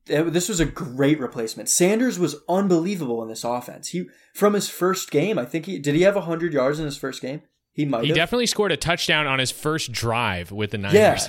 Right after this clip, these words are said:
Speaker 1: he was really good with the Niners. He, he was really good. So I think Ayuk is the perfect, I think this was an unreal pick. I, I really like, and the fact that they were able to get him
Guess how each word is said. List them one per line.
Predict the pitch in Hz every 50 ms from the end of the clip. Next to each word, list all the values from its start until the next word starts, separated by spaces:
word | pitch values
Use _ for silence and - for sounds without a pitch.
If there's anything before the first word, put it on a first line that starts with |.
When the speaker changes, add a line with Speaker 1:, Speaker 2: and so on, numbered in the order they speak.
| - -
Speaker 1:
he | 151 - 165 180
was | 190 196 156 139
really | 131 123 123 139 151 160 156 156 156 156 151
good | 147 151 156 165
with | 147 139 139 143
the | 143
Niners. | 127 127 131 143 147 127 101 - -
He, | - - 135 139 139 -
he | 135 143
was | 151 151 135 127
really | 127 139 151 147 147 143 143
good. | 143 165 165 180 170
So | - - 131
I | 113 127 131
think | 147 170 156
Ayuk | 131 123 123 127 135 131 127
is | 120 -
the | - 110
perfect, | - - 120 117 - 113 110 - -
I | 120 131
think | 147 156 147 127
this | 135 127 -
was | 131 113
an | 113 110 110 _ _ _ _ _ _ _ - 147
unreal | 147 143 131 120 113 113 110 101
pick. | - - - 98 98 -
I, | 113 117
I | 113 -
really | 127 131 135 143 143 135 123
like, | 117 110 110 110 -
and | 139 135
the | 139 135
fact | 139 165 165 175 175 -
that | 180 180
they | 170 156
were | 151 151
able | 147 147 139 139
to | 131 127
get | 123 - 113 -
him | 135 139 139 143 143